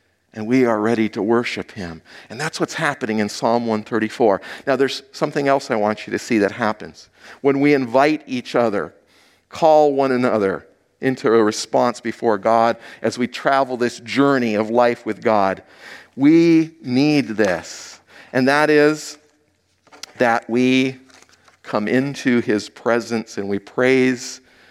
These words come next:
the holy God with holy hands. Verse two, "Lift up your hands." The lifting up of hands was a common practice for the Hebrew people of,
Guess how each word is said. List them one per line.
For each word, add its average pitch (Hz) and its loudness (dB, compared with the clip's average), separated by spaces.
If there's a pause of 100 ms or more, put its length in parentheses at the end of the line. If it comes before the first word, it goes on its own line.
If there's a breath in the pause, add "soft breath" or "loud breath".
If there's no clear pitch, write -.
(140)
the - -12
holy 135 0
God 123 0 (680)
with 101 -6
holy 117 0
hands. - -10 (140)
Verse 127 -2
two, 101 0 (260 loud breath)
"Lift 147 -2
up 165 -2
your 135 4
hands." 113 -2 (360 loud breath)
The 156 6
lifting 214 4
up 226 4
of 147 -4
hands 151 0
was 135 0
a 135 0
common 208 2 (240 loud breath)
practice 214 -2
for 151 0
the 135 4
Hebrew 165 2
people 156 2
of, 117 -2